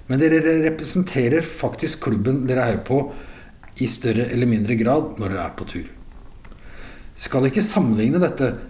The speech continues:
men de fleste mener at, eh, våre penere kledde gutter drar klubben ned i søla når de danser med, eh, ulver fra andre lag. Er det ikke det også dere bedriver her? Klanen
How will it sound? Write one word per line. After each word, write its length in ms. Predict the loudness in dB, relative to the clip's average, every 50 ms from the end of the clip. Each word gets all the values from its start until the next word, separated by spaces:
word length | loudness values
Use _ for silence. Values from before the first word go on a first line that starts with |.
| -6 -2
men 140 | -2 0 0 0
de 80 | 0
fleste 460 | 0 2 2 2 2 2 0 2 2 4
mener 320 | 4 4 4 4 4 4 2
at, 180 | 0 -2 -4 -4
eh, 200 | 0 0 2 2
våre 240 | 2 2 2 2 2 0
penere 460 | -2 0 0 0 2 2 0 -2 -2
kledde 320 | -2 -2 0 0 2 0 0 0
gutter 420 | -2 -4 -6 -6 -2 2 2 2 2 2 0
drar 240 | 2 2 2 2 2
klubben 320 | 0 0 2 2 2 2 2
ned 160 | 4 4 4
i 80 | 2
søla 380 | 2 2 2 2 2 2 2 0 0 -2 -8 -14 -16 -10 -6
når 120 | -4 -2 0
de 140 | 2 2 2 2 0 0 -2 -2
danser 400 | 0 0 2 2 0 0 0 2
med, 220 | 2 2 2 0
eh, 400 | 0 -2 0 0 0 0 0 -2 -4 -10 -14 -14 -6 -2 0
ulver 320 | 2 2 2 2 0 -2 -2
fra 220 | -2 -4 -2 0
andre 240 | 0 0 2 0 0
lag. 300 | 0 0 0 -2 -4 -6 -10 -14 -16 -18 -18 -18 -18 -16 -8 -2
Er 220 | 0 2 2 2 2
det 100 | 0 0
ikke 180 | 0 0 2
det 200 | 2 2 2 2
også 420 | 0 -2 -2 0 0 0 0 0 0
dere 260 | 0 2 2 2 2
bedriver 440 | 0 0 0 0 -2 -2 -2 -4 -4
her? 180 | -4 -4 -6 -8 -12 -18 -20 -20 -20 -20 -18 -8 -2
Klanen 460 | 0 2 4 6 6 4 4 2 -2